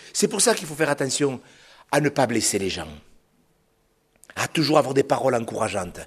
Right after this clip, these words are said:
Est-ce que c'est important pour vous d'encourager les autres ? Hein, de faire du bien aux autres, dans votre maison, dans votre famille, là où vous êtes, on est entouré que des gens qui découragent souvent.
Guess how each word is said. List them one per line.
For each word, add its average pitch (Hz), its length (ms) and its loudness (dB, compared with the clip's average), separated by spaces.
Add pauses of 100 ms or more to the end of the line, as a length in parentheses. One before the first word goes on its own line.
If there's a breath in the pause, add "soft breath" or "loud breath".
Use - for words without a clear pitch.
(380 loud breath)
Est-ce 156 160 -2
que 175 80 -4
c'est 180 180 6
important 160 360 4
pour 127 140 -4
vous 127 100 -2
d'encourager 123 500 2
les 113 160 -6
autres ? 101 280 -8 (720)
Hein, 139 140 -6
de 151 120 2
faire 190 280 2
du 180 140 -2
bien 175 200 4
aux 156 200 -2
autres, 165 240 0 (260 loud breath)
dans 180 140 4
votre 196 260 4
maison, 190 520 2 (360 loud breath)
dans 190 140 4
votre 196 200 4
famille, 196 560 2 (340 loud breath)
là 185 120 10
où 240 80 6
vous 208 240 0
êtes, 208 260 0 (100)
on 180 120 4
est 185 60 8
entouré 180 320 2
que 220 100 -2
des 196 120 4
gens 180 160 0
qui 170 120 -10
découragent 120 440 -4
souvent. 90 280 -16